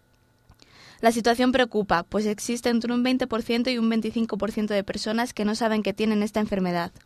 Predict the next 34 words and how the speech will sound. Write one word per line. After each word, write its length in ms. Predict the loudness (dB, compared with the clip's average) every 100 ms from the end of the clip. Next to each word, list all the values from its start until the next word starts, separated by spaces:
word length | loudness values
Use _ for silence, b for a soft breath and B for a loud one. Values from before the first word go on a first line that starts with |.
| B B B B
Y 100 | 2
esto, 340 | 4 4 -2 -2
sumado 360 | 2 2 4
a 40 | 2
que 80 | 0
el 100 | -2
cuarenta 360 | 0 0 -2
por 140 | -2 -4
ciento 260 | -2 -2
de 80 | -2
los 160 | -2 -4
diagnósticos 600 | -4 -2 -2 -4 -4 -4
que 120 | -6
se 100 | -6
están 220 | -4 -2
realizando 420 | 0 -2 0 -2
en 40 | -2
los 100 | -4
hospitales 500 | -6 -4 -2 -2 -2
son 160 | -2
tardíos, 540 | -2 -2 -2 -4 -6 -12 B B B B B
es 100 | -2
decir, 280 | -2 -2 -2
corresponden 500 | -2 -2 -2 0 0
a 40 |
personas 380 | 0 -2 -2 -4
que 100 | -2
ya 140 | -2 0
tienen 220 | 0 -2
desarrollada 420 | -4 -4 -2 -2
esta 140 | -2
enfer-, 240 | -4 -4 -6 _
esta 220 | -6 -2
enfermedad 480 | -2 0 0 0